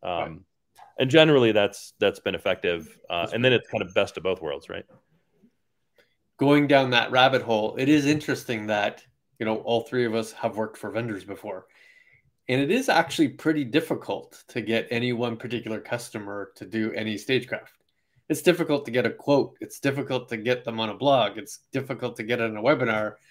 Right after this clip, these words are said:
Speaker 2: And I'm constantly surprised how <laughs> difficult that is,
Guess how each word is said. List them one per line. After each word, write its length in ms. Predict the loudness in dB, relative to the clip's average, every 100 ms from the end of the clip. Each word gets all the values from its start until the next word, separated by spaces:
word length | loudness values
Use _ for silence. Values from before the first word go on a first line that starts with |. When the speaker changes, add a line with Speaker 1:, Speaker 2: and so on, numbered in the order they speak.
| _ _ _ _ _ _ -2
Speaker 2:
And 120 | 2
I'm 200 | 2 0 -6
constantly 680 | 2 4 2 -2 -2 -2
surprised 720 | -2 -4 0 4 6 6 4 2
how 140 | -2
<laughs> 120 | 0 0
difficult 420 | -2 2 2 4
that 180 | 2 4
is, 380 | 4 2 0